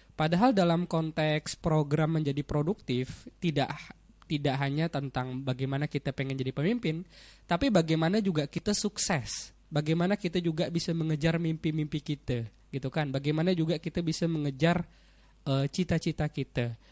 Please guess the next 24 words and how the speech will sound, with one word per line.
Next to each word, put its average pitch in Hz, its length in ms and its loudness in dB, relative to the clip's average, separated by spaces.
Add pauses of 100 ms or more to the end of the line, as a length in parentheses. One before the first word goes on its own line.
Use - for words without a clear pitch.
(160)
mengejar 156 480 2
apapun 175 560 2
yang 175 80 0
kita 165 240 -6
inginkan, 139 640 -4
pekerjaan 165 420 0
apapun 175 460 0
yang 160 100 -2
kita 147 160 -6
inginkan. 131 640 -6 (240)
Dan 147 320 0
itu 151 560 0
adalah 139 560 -4
salah 170 320 0
satu 160 320 -4
caranya 131 560 -4
adalah 127 400 -6
kita 156 320 -4
dengan, 139 480 -2 (720)
em, 135 560 -2 (580)
mengoptimalkan 185 1300 0
yang 151 240 -2
namanya 143 560 -4 (160)
self 131 560 -4